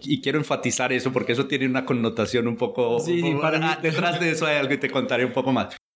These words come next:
Speaker 1: Soy banquero, me siento orgulloso de ser banquero, he sido banquero toda mi vida. Como te digo, veinticinco años, eh, en esta profesión,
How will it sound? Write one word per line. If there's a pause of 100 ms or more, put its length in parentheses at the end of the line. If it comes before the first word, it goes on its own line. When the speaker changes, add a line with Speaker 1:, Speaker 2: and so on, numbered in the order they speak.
Speaker 1:
Soy
banquero,
me
siento
orgulloso
de
ser
banquero,
he
sido
banquero
toda
mi
vida. (460)
Como
te
digo,
veinticinco
años,
eh, (300)
en
esta
profesión,